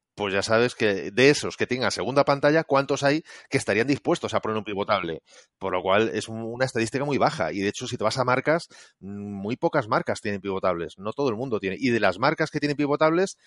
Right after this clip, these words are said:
muy pocos modelos son los pivotables. Entonces, por eso digo que en ese sentido yo no creo que sea una tendencia, creo que tiene una utilidad, sobre todo cuando es un segundo monitor, y yo juego mucho, por ejemplo, en mi caso, por, pongo casos concretos, eh, Spotify,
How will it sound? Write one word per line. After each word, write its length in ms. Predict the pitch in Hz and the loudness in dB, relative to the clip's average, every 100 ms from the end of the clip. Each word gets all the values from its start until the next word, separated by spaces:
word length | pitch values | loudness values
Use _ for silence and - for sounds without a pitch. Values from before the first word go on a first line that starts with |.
| _ _ | _ _
muy 300 | - 107 147 | -14 -2 0
pocos 300 | 160 156 135 | 0 -2 -2
modelos 520 | 127 123 127 165 - _ _ | 0 2 4 2 0 _ _
son 340 | - 135 127 101 | -4 -2 0 -4
los 120 | - | -4
pivotables. 640 | 95 87 90 87 78 76 _ _ - | -4 -2 -2 -2 -6 -12 _ _ -20
Entonces, 200 | _ 117 | _ -4
por 120 | - 120 | 0 0
eso 160 | 196 | 2
digo 220 | 151 151 104 | 2 2 2
que 60 | |
en 60 | 110 | -2
ese 140 | 135 | -2
sentido 480 | 147 139 147 170 - _ | -2 -2 0 2 0 _
yo 240 | 101 160 | -4 -2
no 80 | 175 | 0
creo 160 | 123 | -4
que 60 | 104 | -4
sea 80 | 101 | -6
una 100 | 92 | -4
tendencia, 480 | 92 101 107 143 147 | -4 -4 -2 -2 0
creo 180 | 139 | -2
que 80 | 123 | -2
tiene 180 | 120 127 | -2 -4
una 140 | 131 120 | -4 -4
utilidad, 420 | 110 110 131 104 _ | -2 2 2 2 _
sobre 320 | - 110 92 | -8 -4 -2
todo 200 | 127 107 | -2 -2
cuando 180 | 90 98 | -4 -6
es 100 | 95 | -10
un 80 | 110 | -10
segundo 360 | - 92 107 | -8 -8 -8
monitor, 440 | 92 90 87 113 165 _ _ _ _ _ _ | -8 -10 -4 -6 -6 _ _ _ _ _ _
y 120 | 120 | -2
yo 100 | 113 | -2
juego 300 | - 147 117 | 2 4 4
mucho, 320 | 117 151 110 87 | 2 -2 -4 -4
por 80 | - | -4
ejemplo, 280 | 127 98 | -4 -4
en 40 | 82 | -4
mi 80 | 98 | 0
caso, 340 | 120 - 80 | 0 0 -8
por, 360 | 78 92 92 - | -8 -6 -8 -6
pongo 420 | 120 127 120 117 | 2 4 4 2
casos 300 | 113 - - | -2 -4 -6
concretos, 500 | 113 101 87 87 - | -2 -2 -2 -6 -6
eh, 240 | 98 98 98 | -4 -2 -2
Spotify, 600 | - 165 131 98 82 | 0 -2 0 -2 -2